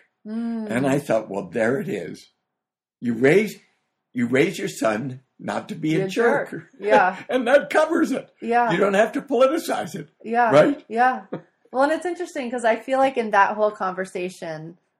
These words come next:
Speaker 1: there's the boys and the girls, but there's also kind of, like, the masculine and the feminine.
Speaker 2: Right.
Speaker 1: So, I mean, I have three kids.
Speaker 2: Yeah.
Speaker 1: My husband and I are the same parents,
Speaker 2: Yeah.
Speaker 1: like,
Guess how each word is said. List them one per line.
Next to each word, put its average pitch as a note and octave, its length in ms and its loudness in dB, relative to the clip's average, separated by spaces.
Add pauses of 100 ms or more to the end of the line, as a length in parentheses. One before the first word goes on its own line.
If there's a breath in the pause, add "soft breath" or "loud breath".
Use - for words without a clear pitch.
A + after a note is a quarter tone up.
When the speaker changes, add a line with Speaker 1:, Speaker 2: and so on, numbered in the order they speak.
Speaker 1:
there's G#3 180 -2
the A#3+ 80 -6
boys C#4 320 0
and B3+ 80 -8
the A3+ 60 -6
girls, F#3+ 400 0
but F#3 100 -10
there's F#3+ 180 -6
also A3+ 320 0
kind G3+ 220 -6
of, F3 100 -8
like, F3 140 -10
the F3+ 80 -8
masculine F3 600 -8
and D#3+ 100 -14
the D#3+ 60 -12
feminine. F3 540 -8
Speaker 2:
Right. F#2 440 -8
Speaker 1:
So, B3+ 100 -2
I B3 40 -2
mean, B3 100 -6
I C4 80 0
have C4+ 160 -4
three A3 240 -10
kids. F#3 500 -8
Speaker 2:
Yeah. C#3+ 200 -2
Speaker 1:
My G3+ 80 -4
husband A3+ 320 -2
and A3+ 100 -4
I G3+ 120 -2
are F#3+ 100 0
the F#3 100 -8
same F#3 640 -12
parents, F3+ 640 -12
Speaker 2:
Yeah. G3+ 220 -6
Speaker 1:
like, E3+ 260 -4